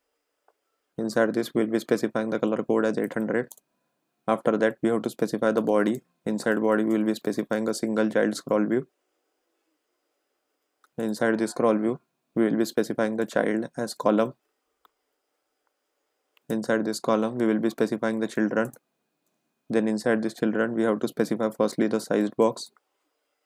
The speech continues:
for adding the margin from top. Inside this size box, we will be specifying the height as hundred. After this size box, we will be adding a network image for displaying the Geeks for Geeks logo. So we will be calling image dot network,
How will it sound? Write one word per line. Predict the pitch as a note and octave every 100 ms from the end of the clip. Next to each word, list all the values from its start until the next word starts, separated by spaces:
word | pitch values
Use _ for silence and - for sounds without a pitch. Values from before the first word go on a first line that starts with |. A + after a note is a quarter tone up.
| _ _ _ - _ _ _
for | - G#2+
adding | G2+ G#2+
the | A2
margin | A2 G2+ A2 G#2+
from | A#2 A2
top. | A2 A2+ - _ _ _ _ -
Inside | G#2 A2+ A2
this | A2
size | - G#2+ A2
box, | A2+ A2
we | A2
will |
be | G#2+
specifying | G#2+ A2 G#2+ G#2 G#2+
the | A2
height | G#2 G#2 G2+
as | G#2+
hundred. | A2+ G2+ G2+ A#2+ _ _ _ _ _ _ _
After | G#2+ - A2+
this | A2 G#2+
size | A2 G#2+
box, | G#2+ A2+ -
we | A2
will | G#2+
be | A2 A#2 - _ _ _ -
adding | A2+ G#2+ G#2+
a |
network | A2 G2+ A2 A2+
image | A2 G#2+ G#2
for | - G#2+
displaying | G#2+ - G#2+ A2
the |
Geeks | A2 A2 G#2+
for | - A2
Geeks | A2 A2
logo. | A#2 G#2 A2 - _ _ _ _
So | - A2+
we | G#2+
will | G#2
be | A2
calling | A2+ G#2+ G#2 A2+
image | - G#2 G#2+ G#2+
dot | G#2+ G#2+
network, | G#2+ F#2+ G#2+